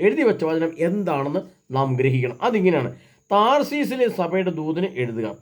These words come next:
ദൈവത്തിൻ്റെ സപ്താത്മാക്കളും സപ്തതാരങ്ങളും ഉള്ളവൻ പറയുന്നു, നിന്റെ ചെയ്തികൾ ഞാൻ അറിയുന്നു." ഇങ്ങനെയൊക്കെ കാണിച്ചാൽ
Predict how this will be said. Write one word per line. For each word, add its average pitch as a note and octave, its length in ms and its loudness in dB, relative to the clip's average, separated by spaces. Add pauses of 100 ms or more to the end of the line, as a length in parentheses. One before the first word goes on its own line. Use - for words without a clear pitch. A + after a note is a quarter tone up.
(340)
ദൈവത്തിൻ്റെ B3+ 680 4
സപ്താത്മാക്കളും E3+ 920 0 (1300)
സപ്തതാരങ്ങളും A#3 1400 2
ഉള്ളവൻ F#3+ 320 4 (120)
പറയുന്നു, D#3+ 380 0 (420)
നിന്റെ F4 340 0 (280)
ചെയ്തികൾ A#3+ 640 4 (420)
ഞാൻ D#3+ 180 0 (100)
അറിയുന്നു." A2 320 -6 (640)
ഇങ്ങനെയൊക്കെ C#4+ 520 4 (100)
കാണിച്ചാൽ F#3 580 0